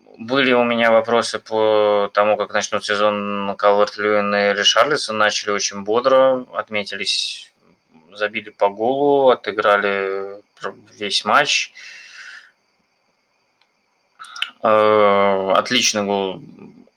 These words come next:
забил Абдулай Дукуре, шикарно попал.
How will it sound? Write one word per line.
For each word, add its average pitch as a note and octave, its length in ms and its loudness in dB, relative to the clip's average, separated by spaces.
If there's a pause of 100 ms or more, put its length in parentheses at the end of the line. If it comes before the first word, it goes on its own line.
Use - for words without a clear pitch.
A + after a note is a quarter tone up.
(500)
забил G2+ 460 0
Абдулай G2 380 0
Дукуре, G#2 600 2 (600)
шикарно G2 520 0
попал. G2+ 580 4